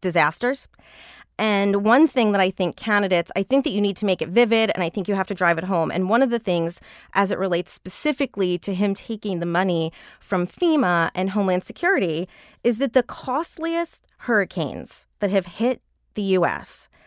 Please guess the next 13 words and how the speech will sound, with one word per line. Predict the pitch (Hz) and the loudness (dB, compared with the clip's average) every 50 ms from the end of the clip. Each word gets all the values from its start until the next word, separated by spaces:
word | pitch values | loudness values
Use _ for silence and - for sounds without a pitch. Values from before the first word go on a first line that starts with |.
| _ _ _ _ _ - | _ _ _ _ _ 0
um, | - 214 202 190 185 175 175 175 165 170 185 - _ _ _ _ _ _ _ _ _ | 2 4 6 6 4 4 4 2 0 -2 -4 -8 _ _ _ _ _ _ _ _ _
all | - 214 226 254 269 302 | 4 6 6 6 4 4
happened | 294 240 254 240 226 226 - 160 156 147 151 156 - _ _ _ _ _ | 2 2 2 2 4 4 2 0 0 0 -2 -4 -8 _ _ _ _ _
in | - 202 190 185 | 0 2 2 4
late | 180 180 190 220 254 - | 4 4 4 2 2 0
August, | - 180 180 180 175 185 180 196 - - - _ _ | 2 4 4 4 4 2 0 0 -2 -8 -16 _ _
September, | - - - - - - - 185 175 175 165 170 175 160 165 _ _ _ _ | -12 -8 -8 -8 -6 -2 0 0 2 2 2 2 2 2 0 _ _ _ _
or | - 196 175 160 | 2 4 4 4
October, | 139 - - - - 151 135 - 92 - - - _ _ _ _ _ _ - | 4 0 -2 -4 -4 -4 -4 -4 -6 -8 -10 -12 _ _ _ _ _ _ -2
right? | 165 156 156 196 226 - _ _ _ _ _ _ _ | 0 2 2 2 0 -6 _ _ _ _ _ _ _
Katrina, | - 202 - - 311 277 254 247 240 233 233 233 233 | -10 -10 -4 0 4 4 6 6 6 4 4 2 -2
Harvey, | - - 233 208 202 196 180 190 185 180 180 185 190 _ _ | -4 0 2 2 2 2 0 0 0 0 -2 -4 -6 _ _
Maria, | 190 185 180 190 190 180 170 165 165 160 160 | -4 -2 0 0 2 2 2 2 2 2 0